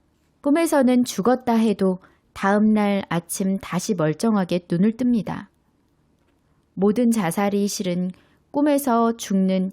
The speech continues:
상징적 죽음, 즉 근본적 변화를 원하는 것입니다.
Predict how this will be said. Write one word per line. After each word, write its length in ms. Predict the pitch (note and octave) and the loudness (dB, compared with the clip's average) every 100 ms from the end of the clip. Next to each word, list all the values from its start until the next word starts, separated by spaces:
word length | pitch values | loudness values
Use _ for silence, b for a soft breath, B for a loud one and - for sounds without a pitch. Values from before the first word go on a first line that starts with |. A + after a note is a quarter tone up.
| - _ | -10 _
상징적 800 | - E4+ F4 E4+ D#4 C4+ C4 - | -10 -4 -2 -2 0 0 -2 -6
죽음, 440 | - F3+ D#3+ D#3 - _ _ _ _ - | -8 -4 -4 -6 -14 _ _ _ _ -8
즉 300 | - G#3+ A3 b b _ | -2 -2 -2 b b _
근본적 640 | A3+ A3+ C#4 B3 A#3 A#3 | 2 4 4 2 0 -4
변화를 420 | - F3 F3+ A#3+ B3 | -6 -2 2 2 2
원하는 440 | D3+ D#3+ G#3+ A#3 | 2 2 2 2
것입니다. 720 | F#3 E3+ E3+ D3+ D3+ D#3 F#3 | 0 -4 -6 -6 -8 -10 -14